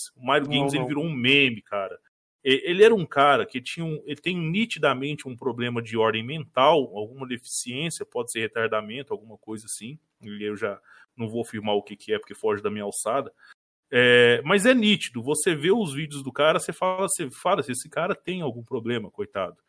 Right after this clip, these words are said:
Speaker 2: Quantos
Speaker 1: E
Speaker 2: meses
Speaker 1: ele
Speaker 2: atrás, Pito?
Speaker 1: Ah, já... só você procurar Mario Games aí no, no, no, no meu canal aí, ah, Mario Games é pedo-,
Speaker 2: Ah,
Speaker 1: pedofilia.
Speaker 2: então
Speaker 1: Por que que aconteceu com o Mario Games? O Mario Games, ele virou meme,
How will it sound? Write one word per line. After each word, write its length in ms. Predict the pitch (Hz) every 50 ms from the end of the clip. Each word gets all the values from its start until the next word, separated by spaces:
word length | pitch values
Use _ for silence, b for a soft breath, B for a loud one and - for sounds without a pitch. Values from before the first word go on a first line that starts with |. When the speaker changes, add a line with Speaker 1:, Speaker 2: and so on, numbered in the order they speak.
| b b _ _ _ - -
Speaker 2:
Quantos 200 | - - 185 196
Speaker 1:
E 220 | 202 196 190 185 -
Speaker 2:
meses 220 | - 247 269 277
Speaker 1:
ele 160 | - 277 247 -
Speaker 2:
atrás, 200 | - - 196 -
Pito? 360 | _ - 110 101 - - - _ _ _ _ _ _ _ _ _ _ _ - _ _ _ _
Speaker 1:
Ah, 300 | - 139 135 139 143 143 139
já... 160 | 123 170 160 165
só 180 | - - 226
você 140 | 233 233 285
procurar 500 | - 233 214 208 - 208 180 175 160 151
Mario 300 | 147 156 165 180 170 147
Games 500 | 123 127 143 151 156 147 135 117 113 123
aí 220 | 131 131 127 131
no, 340 | 127 127 123 120 113 107 101 104
no, 240 | 110 113 113 110 107
no, 160 | 113 113 113
no 100 | 110 117 117
meu 200 | 120 123 127 127
canal 480 | 127 135 120 110 110 113 120 113 110
aí, 280 | 107 107 113 117 113 107
ah, 360 | 104 104 101 95 95 90 85 - _ _ _ _ _ _ _ _ _ _ _
Mario 280 | _ 127 139 143 135 127
Games 320 | 123 143 156 156 143 131
é 60 | 151
pedo-, 260 | 147 - 160 135 147 151
Speaker 2:
Ah, 60 | - - -
Speaker 1:
pedofilia. 480 | - 202 202 202 190 - - - 123 156 151
Speaker 2:
então 100 | 139 -
Speaker 1:
Por 140 | - 156 -
que 80 | -
que 100 | 233 -
aconteceu 500 | 220 208 - 190 175 - 147 - - 143
com 120 | 139 - 135
o 20 |
Mario 240 | 127 123 123 117 110
Games? 400 | 110 117 113 95 90 - - - B B B _ _ _ _
O 80 | -
Mario 300 | 151 170 180 208 196 151
Games, 240 | 131 147 175 180 156
ele 120 | 180 170 156
virou 260 | 160 175 170 156 131
meme, 480 | 117 131 151 170 156 117 95 87 -